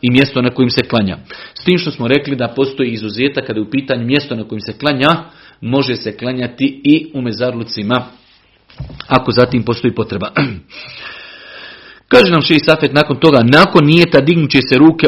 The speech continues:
u, a, ravnini ušiju ili ramena i donijeti početni tekbir. Islamski učenjaci slažu, e, na dizanje ruku kod početnog tekbira. <clears throat> Kao i kod, e, ostalih namaza,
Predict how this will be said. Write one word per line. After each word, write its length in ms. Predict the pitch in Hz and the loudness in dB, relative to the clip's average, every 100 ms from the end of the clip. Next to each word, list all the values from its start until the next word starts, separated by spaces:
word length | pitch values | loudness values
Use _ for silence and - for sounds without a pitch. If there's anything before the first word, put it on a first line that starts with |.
| - | 6
u, 320 | 160 165 - - | 6 6 0 0
a, 220 | 120 120 | 4 6
ravnini 380 | 120 139 151 - | 6 4 2 2
ušiju 340 | 160 - 147 | 2 4 4
ili 180 | 127 123 | 4 4
ramena 340 | 117 131 156 143 | 4 4 4 2
i 280 | 147 156 120 | 4 2 2
donijeti 440 | 131 147 139 127 | 2 4 2 0
početni 420 | 135 135 139 123 - | 0 0 0 -2 0
tekbir. 320 | 110 104 110 | -2 0 0
Islamski 360 | 185 156 127 | 2 0 0
učenjaci 400 | 120 120 135 151 | -4 0 0 0
slažu, 400 | 120 143 143 - | 0 2 2 4
e, 60 | 156 151 - - 120 120 120 | 2 0 -12 -6 4 6 6
na 240 | 117 147 | 6 2
dizanje 420 | 135 143 143 123 127 | 2 0 2 4 4
ruku 240 | 147 135 | 4 0
kod 180 | 127 127 | -2 0
početnog 400 | 127 131 127 127 | -2 -2 -4 0
tekbira. 420 | 127 113 104 101 - 147 131 87 _ _ _ | 0 0 0 -2 -2 -4 -4 -8 _ _ _
<clears throat> 640 | _ _ _ _ - - 214 | _ _ _ _ -20 -4 2
Kao 320 | 226 185 - | 4 4 0
i 240 | 175 175 | -4 -2
kod, 240 | - 165 127 | 0 -2 -2
e, 480 | 120 _ - - 127 - | -14 _ -16 -8 -2 2
ostalih 460 | 170 - 139 120 | 0 2 -2 -2
namaza, 540 | 117 120 147 143 160 | -4 -2 0 2 2